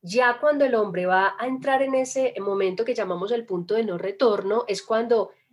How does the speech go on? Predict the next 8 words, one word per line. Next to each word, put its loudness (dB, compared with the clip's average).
ambos 0
paran, 0
respiran -2
y -2
vuelven 2
como -2
a 2
iniciar 0